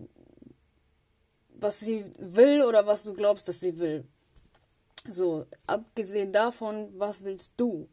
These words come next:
für dich, für dein Leben? Und, äh, trau dich ruhig, das auch zu, zu dir zu wünschen und dir auch zu erlauben, Schritte in diese Richtung zu gehen und nicht, ähm,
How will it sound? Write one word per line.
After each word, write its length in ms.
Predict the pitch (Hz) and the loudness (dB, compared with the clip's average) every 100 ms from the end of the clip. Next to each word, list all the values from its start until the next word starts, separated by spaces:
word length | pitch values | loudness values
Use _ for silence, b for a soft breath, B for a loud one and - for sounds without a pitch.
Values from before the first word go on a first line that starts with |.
| _ | _
für 180 | - - | -18 -16
dich, 520 | 170 214 240 120 - _ | -10 -2 -2 -2 -10 _
für 140 | - | -12
dein 340 | 175 208 208 196 | -2 0 0 -4
Leben? 480 | 180 170 160 156 - _ _ b b b b b b b _ _ - | -2 -2 -2 -8 -12 _ _ b b b b b b b _ _ -8
Und, 340 | 190 190 185 | -6 -2 -4
äh, 400 | - 180 175 170 165 - | -2 -2 0 -2 -4 -14
trau 260 | - 220 254 | -2 0 0
dich 220 | 220 - | -2 -2
ruhig, 320 | 180 180 - | 0 0 -2
das 320 | 190 180 - | -4 -4 -4
auch 460 | - 185 180 180 - _ _ _ _ - | -2 0 0 -2 -20 _ _ _ _ -16
zu, 160 | - - _ | -16 -16 _
zu 400 | - - 190 185 | -16 -10 -4 -4
dir 180 | 170 202 | -2 -4
zu 240 | - 185 | -4 -6
wünschen 600 | 165 254 349 - 190 156 | -2 0 0 -2 -4 -4
und 280 | 135 175 170 | -4 -4 -2
dir 340 | 190 180 175 - | 0 2 0 0
auch 180 | 175 | -4
zu 160 | - - | -4 -4
erlauben, 640 | 160 160 123 208 247 254 254 B B | -2 0 2 0 0 -6 -8 B B
Schritte 300 | - 262 294 | -6 -2 -2
in 100 | 220 | -2
diese 280 | 190 170 185 | -6 -6 -6
Richtung 320 | 185 - 180 | -6 -10 -14
zu 160 | - 170 | -12 -8
gehen 200 | 175 170 | -6 -4
und 120 | 170 | -6
nicht, 260 | 190 185 B B B B - | -8 -12 B B B B -10
ähm, 400 | 196 196 196 | -6 -6 -8